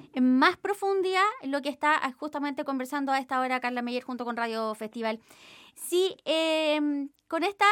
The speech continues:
realidad y con lo que hemos estado hablando con el tema de, de salud y todo eso, ¿cuáles también serían las otras prioridades que ustedes tendrían en su gestión?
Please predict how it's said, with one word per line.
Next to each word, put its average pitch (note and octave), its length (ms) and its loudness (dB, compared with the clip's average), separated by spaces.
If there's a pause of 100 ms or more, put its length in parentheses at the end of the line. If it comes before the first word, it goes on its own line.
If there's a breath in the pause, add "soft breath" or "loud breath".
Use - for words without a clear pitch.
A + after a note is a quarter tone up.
(240)
realidad D4 600 4
y G3+ 80 -6
con B3+ 160 0
lo C#4+ 140 0
que B3+ 80 -2
hemos C#4+ 220 0
estado D4+ 260 4
hablando D#4 380 2
con D4 120 0
el C#4 160 -4
tema C#4+ 360 -2
de, C4 640 -2
de C4 120 -2
salud C4+ 600 -2
y B3 100 -8
todo B3+ 240 -2
eso, A3+ 320 -6 (500 soft breath)
¿cuáles G#4+ 400 0
también F4 320 -2
serían E4 380 -4
las D4+ 140 0 (200)
otras F4 460 -2
prioridades C#4+ 800 0
que D4 80 -8
ustedes C4+ 340 -4
tendrían C4+ 440 -4
en - 40 -6
su D4 120 -10
gestión? C#4+ 500 -10